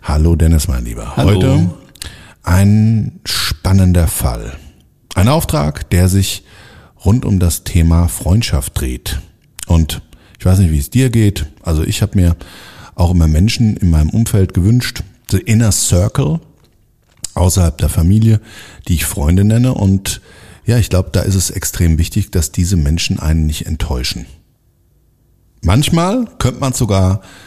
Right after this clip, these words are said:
Speaker 1: sagen, man kann eigentlich wirklich nur enttäuscht werden, gerade von diesen Menschen. Warum? Weil du eine riesen Erwartungshaltung ja an eine Freundschaft hast, ne? Also Vertrauen ist, glaub ich, ein großes Thema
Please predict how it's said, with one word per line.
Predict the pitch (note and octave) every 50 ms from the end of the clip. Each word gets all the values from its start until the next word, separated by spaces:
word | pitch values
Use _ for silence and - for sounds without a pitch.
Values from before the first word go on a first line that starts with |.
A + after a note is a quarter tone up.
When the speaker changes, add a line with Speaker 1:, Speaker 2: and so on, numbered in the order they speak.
| - -
Speaker 1:
sagen, | - - E2+ E2+ F#2+ A2 A2+
man | G2 F2 E2 - -
kann | - - - D3 F#3+ F#3+
eigentlich | C#3 - D#2 D#2+ D#2+ D#2 - D2+ - - - C#2+
wirklich | C#2+ D#2 G#2 F#3 G3 - - G2+ E2 - G#2
nur | E2+ D#2 -
enttäuscht | D2+ D2 - - - D2 C#2+ C#2+ - - -
werden, | - C#2+ D2+ E2+ G#2 G2
gerade | E2 - D#2 D#2+ F2+ F#2
von | - - - E2 D2+
diesen | - - D#3+ E3+ A2 F2 D2+
Menschen. | C#2+ - C#2+ - - - - C#2
Warum? | E2+ G2 C#3+ E3 D3+
Weil | C3 B2
du | G2+ G#2+
eine | G#2 G2 F2+
riesen | F#2+ A2 B2+ A#2+ A#2 -
Erwartungshaltung | - F2 D#2+ F2 F2+ - - - E2+ D#2 - - E2 D#2 E2 - F2 F2
ja | E2+ E2
an | F2 F#2+ G2+
eine | A#2+ A#2+
Freundschaft | - - D#3 - - - - - - - -
hast, | C2 - - - -
ne? | A2+ D#3+ G#3 G#3
Also | A2+ F#2+ F#2+ F2+
Vertrauen | - E2 D2+ - - - F2+ G#2 A#2+ A#2+ A2+
ist, | A2 G2 -
glaub | - G2 F#2+ F#2 F2
ich, | E2 - - - - - - - - - - - - _ _ -
ein | E2+ F2+ F#2 F#2+ G2 G2 F#2
großes | G2 - D2+ D#2+ F#2 A2+ C3 B2 - G2+ - - -
Thema | - - F2 E2+ E2 E2 D#2+ D#2 D#2